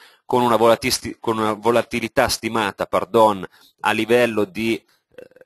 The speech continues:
intraday pari all'ottantaquattro per cento, per cui abbiamo avuto un salto importantissimo dal punto di vista delle volatilità implicite, dei percentili di volatilità sul cable. Questo ci fa pensare che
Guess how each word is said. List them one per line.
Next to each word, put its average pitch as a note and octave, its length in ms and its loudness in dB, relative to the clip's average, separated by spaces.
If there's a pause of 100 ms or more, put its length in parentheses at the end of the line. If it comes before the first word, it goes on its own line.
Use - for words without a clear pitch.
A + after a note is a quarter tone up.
(140)
intraday G#2+ 720 -2 (140)
pari B2+ 260 4
all'ottantaquattro A2 800 -2
per F#2 160 -10
cento, - 380 -10
per - 160 -10
cui B2+ 220 -2
abbiamo G#2+ 280 2
avuto A2+ 460 -2 (300)
un A2 160 -8
salto A#2+ 500 2
importantissimo G#2+ 920 -2
dal F#2+ 160 -4
punto G#2 260 -10
di G2+ 100 -6
vista G2+ 480 -2 (300)
delle G#2+ 220 0
volatilità G#2+ 520 0
implicite, A2+ 540 -6
dei F#2+ 160 -6
percentili G#2 540 -8
di G#2+ 80 -2
volatilità G2+ 560 -2
sul - 240 -6
cable. G2 420 0 (320)
Questo B2 300 0
ci G#2+ 120 -10
fa A2+ 140 0
pensare G#2 560 -2
che - 220 -10